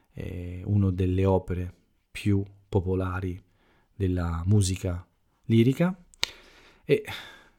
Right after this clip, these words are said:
Mascagni è morto settantasei anni fa, nel millenovecentoquarantacinque. Queste sono i due, questi sono i due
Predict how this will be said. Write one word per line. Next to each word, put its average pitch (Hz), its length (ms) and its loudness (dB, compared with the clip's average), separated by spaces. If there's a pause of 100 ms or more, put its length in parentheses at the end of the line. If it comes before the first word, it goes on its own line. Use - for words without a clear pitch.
(480)
Mascagni 101 500 4
è 104 40 4
morto 95 680 -2
settantasei 92 720 -2
anni 104 220 -2
fa, - 280 -4 (380)
nel 104 200 0
millenovecentoquarantacinque. 92 2250 -6 (1600)
Queste 156 380 6
sono 101 500 2 (680)
i 107 140 2
due, 101 360 4
questi 110 340 2
sono 98 260 0
i 95 100 -2
due 98 420 -4